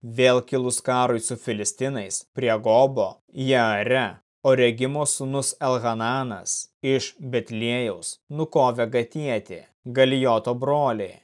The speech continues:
kurio ieties kotas buvo kaip audėjo staklių rėstuvas. Kartą mūšyje prie Gato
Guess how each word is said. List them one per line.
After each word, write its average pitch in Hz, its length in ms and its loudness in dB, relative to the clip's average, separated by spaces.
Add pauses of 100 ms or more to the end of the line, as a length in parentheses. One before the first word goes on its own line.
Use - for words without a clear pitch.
kurio 120 580 2
ieties 127 580 2
kotas 127 600 0 (100)
buvo 131 380 2
kaip 131 260 -2
audėjo 120 580 0
staklių 117 640 -2
rėstuvas. 113 760 -4 (1500)
Kartą 143 400 4
mūšyje 123 520 0
prie 113 200 0
Gato 113 520 0